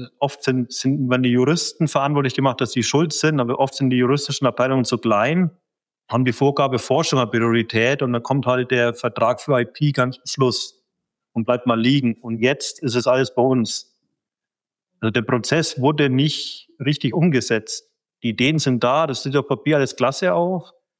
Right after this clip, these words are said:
aber es wurden nur Ideen für Umsetzung generiert, es wurde nicht gemacht. Aber wir haben gar nichts Neues erfunden, nur genommen, was da ist, wir setzen es einfach nur um. Und wichtig ist halt, hier ist, steht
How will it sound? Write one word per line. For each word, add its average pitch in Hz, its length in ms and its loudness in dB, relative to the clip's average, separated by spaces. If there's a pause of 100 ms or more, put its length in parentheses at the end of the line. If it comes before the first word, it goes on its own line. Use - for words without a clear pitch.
(160)
aber 127 120 0
es 120 100 -6
wurden 143 140 4
nur 139 120 4
Ideen 139 460 2
für - 180 -2
Umsetzung 151 480 0
generiert, 120 320 0
es 117 140 -4
wurde 123 80 -4
nicht 127 160 -8
gemacht. 123 480 -2 (640)
Aber 117 100 -8
wir 131 220 0
haben 139 180 -4
gar 143 200 0
nichts 190 240 -4
Neues 156 340 2
erfunden, 156 460 -4
nur 139 100 0
genommen, 139 260 0
was 123 160 -2
da 127 240 2
ist, - 160 -4
wir 117 80 -6
setzen - 280 -6
es 127 60 0
einfach 135 260 0
nur 123 180 0
um. 147 320 0 (840)
Und 123 140 2
wichtig 160 320 0
ist 156 220 0
halt, 135 220 0
hier 147 200 2
ist, - 420 -6
steht 131 380 -4